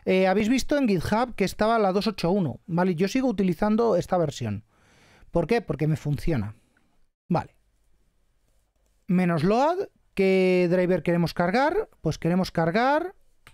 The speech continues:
el net cinco cinco. A ver, un momentito. Queremos cargar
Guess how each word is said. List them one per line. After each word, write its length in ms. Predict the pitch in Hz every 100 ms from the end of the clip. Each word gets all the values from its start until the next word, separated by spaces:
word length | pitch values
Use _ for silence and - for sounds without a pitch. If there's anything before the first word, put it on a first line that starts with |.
| _ _ -
el 340 | 170 165 175
net 220 | 190 196 -
cinco 320 | 190 175 165
cinco. 680 | - 262 277 339 381 440 - _ _ _ _ _ _ _ -
A 160 | 110
ver, 200 | 131 190
un 160 | 180 135
momentito. 880 | 127 143 - 226 - 269 285 285 - _ _ _ -
Queremos 340 | - 202 262 -
cargar 500 | 214 208 247 302